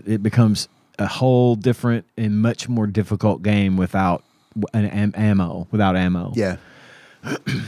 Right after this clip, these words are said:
Speaker 2: Yeah, I, I agree with that. And I knew, as I was playing it, I knew that was gonna be a sticking point, 'cause I know, I know how you feel about am-, ammo management, particularly in, in games like
Speaker 1: Games
Speaker 2: this.
Speaker 1: like this, especially.
Speaker 2: I do feel like the records were pretty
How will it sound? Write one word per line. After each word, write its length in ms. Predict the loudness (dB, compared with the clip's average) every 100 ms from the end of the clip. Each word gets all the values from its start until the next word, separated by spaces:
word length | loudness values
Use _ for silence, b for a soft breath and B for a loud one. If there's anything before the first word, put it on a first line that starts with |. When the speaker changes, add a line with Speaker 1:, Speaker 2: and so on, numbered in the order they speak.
| -8
Speaker 2:
Yeah, 280 | -2 2 2 0
I, 120 | -4 -4
I 120 | 0 0
agree 300 | 2 2 2
with 160 | 0
that. 320 | -4 -4 -2 0
And 120 | 2
I 80 | 2
knew, 340 | 2 0 0
as 220 | 0 2
I 40 | 0
was 160 | -2
playing 400 | 0 0 2 0
it, 220 | -2 -4 -8 _ _ _ _ -2
I 100 | 0
knew 260 | 2 2
that 180 | 2 -2
was 140 | -4 -6
gonna 160 | -6
be 100 | -4
a 60 | -4
sticking 420 | -2 -2 -2 -2
point, 320 | 0 0 -2 -6 _ _ -2
'cause 180 | 0
I 100 | 2
know, 340 | 0 0 -2 -6 b b b b b
I 80 |
know 120 | 0 2
how 60 |
you 140 | 2 0
feel 280 | 0 0
about 300 | 0 -2 -4 -10 _ _
am-, 220 | 2 2 2
ammo 280 | 2 2 2
management, 600 | 0 -4 -6 -8 -10 -10
particularly 680 | -10 -6 -4 -2 -2 0 0
in, 200 | -2 -4
in 180 | -2 -2
games 260 | 0 0 -2
like 120 | 0
Speaker 1:
Games 220 | 4 4
Speaker 2:
this. 60 | 4
Speaker 1:
like 240 | 2 0
this, 260 | 0 0 -2
especially. 640 | -8 -4 -6 -6 -8 -2
Speaker 2:
I 100 | 0
do 260 | 0 -4 -8
feel 280 | -6 -4 -2
like 180 | -2
the 100 | -2
records 420 | 0 0 0 -4 -4
were 140 | -8 -10 -18 _ _ _ 0
pretty 280 | 2 2